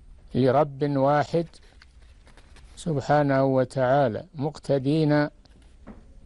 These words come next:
بنبيهم محمد صلى الله عليه وسلم، حيث حج صلى الله عليه وسلم حجة الوداع وقال: "خذوا عني مناسككم"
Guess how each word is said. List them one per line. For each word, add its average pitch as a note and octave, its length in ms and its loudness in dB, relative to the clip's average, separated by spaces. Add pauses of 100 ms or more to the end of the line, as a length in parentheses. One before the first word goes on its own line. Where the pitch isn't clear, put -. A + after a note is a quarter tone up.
(140)
بنبيهم C#3 920 0
محمد C#3+ 640 -2
صلى E3 400 -2
الله C#3 400 0
عليه C3 460 2
وسلم، C3+ 640 -2 (1600)
حيث D3 360 0
حج C#3+ 420 0
صلى C#3+ 360 0
الله C#3 400 2
عليه C#3 400 0
وسلم C#3 640 -2 (1700)
حجة C#3 540 -2
الوداع C#3 600 0 (1900)
وقال: C#3+ 480 0
"خذوا E3 400 0
عني C#3+ 380 -2
مناسككم" C#3+ 1000 -2